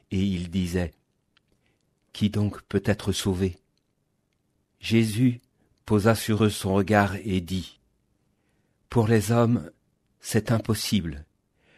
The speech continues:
mais pour Dieu, tout est possible. » Alors Pierre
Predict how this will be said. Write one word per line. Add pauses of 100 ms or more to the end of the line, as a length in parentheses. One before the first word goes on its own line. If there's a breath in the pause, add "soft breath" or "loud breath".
(200 soft breath)
mais
pour
Dieu, (460)
tout (140)
est
possible. » (1700)
Alors
Pierre